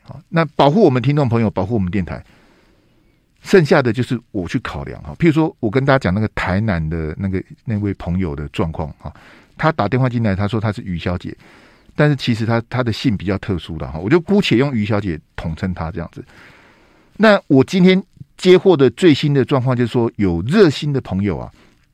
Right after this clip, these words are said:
那把相关的物资啊要送给于小姐哈。呃，那于小姐呢表示婉拒啊，好，就谢谢大家哈，这个她的这个已经够了，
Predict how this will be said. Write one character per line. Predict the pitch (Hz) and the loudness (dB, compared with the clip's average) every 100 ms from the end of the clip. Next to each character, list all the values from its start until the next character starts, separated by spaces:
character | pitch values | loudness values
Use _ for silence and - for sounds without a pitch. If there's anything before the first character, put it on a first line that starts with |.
| _ _ _ _ _ _ - | _ _ _ _ _ _ -2
那 | 135 117 92 - | 2 2 0 -2
把 | 90 87 | -4 -4
相 | - 139 131 | 0 0 2
关 | 127 | 0
的 | 113 | 0
物 | 131 110 | -2 -4
资 | - 98 | -4 -6
啊 | 90 | -2
要 | 113 104 92 85 | 0 0 -2 -4
送 | 80 - 113 | -2 0 0
给 | 87 73 - | -2 -8 -6
于 | 90 | -6
小 | 92 85 | -4 -6
姐 | 80 78 | -8 -16
哈。 | - 76 - - - _ _ _ _ _ | -14 -14 -14 -20 -20 _ _ _ _ _
呃， | 107 87 135 | -6 -4 -2
那 | 147 | 0
于 | 123 | 0
小 | 123 | 0
姐 | 113 | 0
呢 | 85 82 - | -2 -4 -4
表 | 82 | -6
示 | - 123 | -4 -6
婉 | - 87 76 | -4 -6 -8
拒 | - 135 80 | -8 -8 -8
啊， | 73 _ _ _ _ | -12 _ _ _ _
好， | _ 69 | _ -10
就 | 101 | -8
谢 | - 113 | -4 -2
谢 | 110 | -2
大 | 98 92 | -2 -4
家 | 80 82 | -4 -8
哈， | 78 71 | -8 -10
这 | 85 | -8
个 | 82 | -8
她 | - 92 | -8 -8
的 | 90 78 - | -6 -8 -12
这 | - | -14
个 | 98 85 | -8 -8
已 | 71 | -6
经 | 87 | -8
够 | 90 92 | -6 -6
了， | 71 | -8